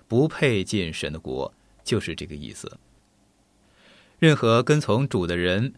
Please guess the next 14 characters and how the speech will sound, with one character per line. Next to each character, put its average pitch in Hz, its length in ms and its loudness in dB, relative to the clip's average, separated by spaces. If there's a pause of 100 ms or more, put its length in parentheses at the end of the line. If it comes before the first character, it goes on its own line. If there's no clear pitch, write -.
(100)
都 156 120 4
不 151 140 4
能 120 120 0
够 113 240 4
向 110 320 2
后 139 360 2
望。 85 260 0 (480)
那 175 100 4
么 190 100 8
到 214 200 6
底 139 240 2
向 156 280 2
后 170 340 0
望， 90 220 0